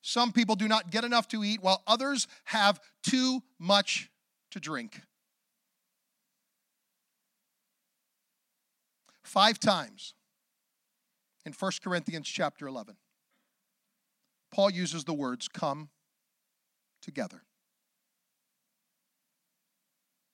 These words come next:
At the Lord's table, we are not just one, and we are not just equal,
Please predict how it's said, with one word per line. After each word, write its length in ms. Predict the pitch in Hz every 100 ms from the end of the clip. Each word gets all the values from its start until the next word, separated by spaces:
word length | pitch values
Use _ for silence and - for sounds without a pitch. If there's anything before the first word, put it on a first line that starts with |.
| _ _ _
At 80 | 160
the 80 | 214
Lord's 280 | 220 214 -
table, 280 | 214 180 175
we 100 | 180
are 60 |
not 160 | 175 170
just 200 | 151 -
one, 280 | 190 131 - _ _ _ _ _ _ _ _ _ _ _ -
and 100 | 170
we 80 |
are 80 | 196
not 180 | 196 214
just 200 | 170 -
equal, 340 | 202 - -